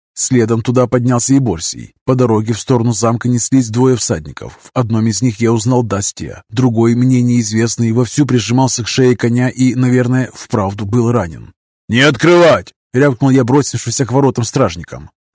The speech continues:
«Ну как же? Так же!» — перебил Борсия Гас.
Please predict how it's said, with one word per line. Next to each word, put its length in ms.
«Ну 360
как 380
же? 300
Так 380
же!» — 420
перебил 340
Борсия 380
Гас. 340